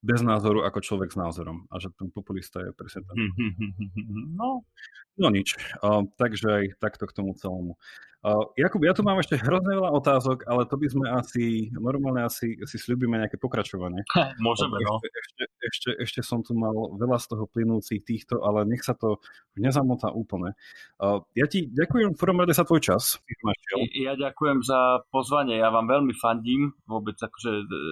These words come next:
Speaker 2: ce-, ce-, celej, e, pravidelnej dávke a počúvam často, nie teda všetky som nepočúval, ale počúvam často, takže som veľmi vďačný za pozvanie.
Speaker 1: Ďakujem pekne. A... Druhá vec, ďakujem za tú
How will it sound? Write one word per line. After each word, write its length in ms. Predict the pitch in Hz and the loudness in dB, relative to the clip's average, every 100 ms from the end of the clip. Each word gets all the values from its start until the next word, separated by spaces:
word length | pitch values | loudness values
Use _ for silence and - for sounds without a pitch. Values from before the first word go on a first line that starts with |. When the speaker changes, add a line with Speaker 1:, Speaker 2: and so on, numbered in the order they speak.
| 78 | -8
Speaker 2:
ce-, 200 | - - - | -10 -12 -12
ce-, 80 | 98 | -14
celej, 280 | - 117 113 113 - 104 | -4 -2 0 -2 -6 -8
e, 160 | 107 | -8
pravidelnej 480 | - 113 107 113 113 | 0 0 2 2 2
dávke 400 | 107 107 113 - | 4 4 2 2
a 80 | 113 | 0
počúvam 560 | - 113 - 113 113 107 | 2 -4 -2 2 2 2
často, 400 | 117 - 131 127 | -2 0 2 2
nie 80 | |
teda 240 | 120 123 - | 4 2 0
všetky 320 | - 120 - | -2 -10 -12
som 160 | - 110 | -8 -6
nepočúval, 400 | - - 107 104 | -6 -8 -4 -4
ale 80 | |
počúvam 320 | 110 - 113 101 | -4 -8 -8 -8
často, 320 | 104 - - | -16 -20 -18
takže 320 | 104 101 104 - _ _ _ | -16 -12 -12 -12 _ _ _
som 240 | - 107 | -8 0
veľmi 240 | 120 131 107 | 4 4 2
vďačný 400 | 113 131 - 110 | 2 2 -2 -4
za 320 | 104 101 101 - | 0 2 0 -4
pozvanie. 480 | 117 120 123 - - _ _ _ 107 | -6 -4 -4 -6 -18 _ _ _ -4
Speaker 1:
Ďakujem 280 | 127 139 110 | 0 0 0
pekne. 220 | 131 101 - | -2 -4 -4
A... 460 | 101 107 107 107 104 - - - _ _ | 0 2 4 2 -2 -10 -20 -20 _ _
Druhá 520 | 101 104 107 175 190 | -20 -4 2 4 4
vec, 320 | 170 170 - 107 | 2 0 -2 -4
ďakujem 380 | 120 151 185 165 | -4 0 0 0
za 100 | 170 | -2
tú 160 | 165 | -4